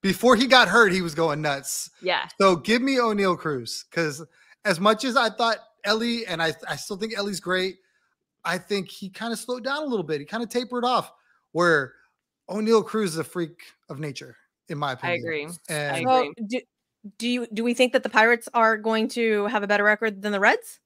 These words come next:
Speaker 1: No. I think the Reds have a better team.
Speaker 2: Yeah.
Speaker 1: But I
Speaker 3: Overall?
Speaker 1: think
Speaker 3: Okay.
Speaker 1: I, I think if you just give me one for one, I think O'Neal is gonna be the better. I, w-, I would take that bet. I, w-, I would
Speaker 3: Okay.
Speaker 1: bet for better numbers from O'Neal.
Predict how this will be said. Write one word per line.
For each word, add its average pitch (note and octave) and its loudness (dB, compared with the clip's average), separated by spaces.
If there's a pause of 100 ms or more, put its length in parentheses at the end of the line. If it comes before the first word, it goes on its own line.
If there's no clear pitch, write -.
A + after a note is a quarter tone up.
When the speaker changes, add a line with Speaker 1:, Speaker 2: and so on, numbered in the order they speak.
(460)
Speaker 1:
No. C3+ -2 (280)
I F#3 2
think A3 0
the G#3+ 2
Reds F#3+ 4
have F3+ 4
a D#3 -4
better C#3+ -2
team. B2 -10 (680)
Speaker 2:
Yeah. - -12 (560)
Speaker 1:
But F#3+ 6
I E3+ 10
Speaker 3:
Overall? F3 2
Speaker 1:
think F#3 4
Speaker 3:
Okay. - -6
Speaker 1:
I, G3 6
I G#3 6
think G#3 2 (120)
if E3 -2
you G#3 0
just A#3 -2
give C4+ 2
me A#3 4
one G#3+ 2
for F3 -2
one, D#3+ 2 (640)
I D#3+ -4
think E3+ -6
O'Neal D#3 0
is C3 -8
gonna C#3+ -8
be C#3 -10
the C3 -10
better. C3 -6 (180)
I, D3+ -2
w-, E3+ -4
I E3+ -4
would D#3 -6
take D#3 -10
that C#3+ -8
bet. C3+ -16 (460)
I, C#3+ -8
w-, D#3 -4
I D#3+ 2
would E3 4
Speaker 3:
Okay. C3+ -8
Speaker 1:
bet E3+ 2
for F3+ 2
better E3 6
numbers C#3 -4
from C#3+ -10
O'Neal. C3 -12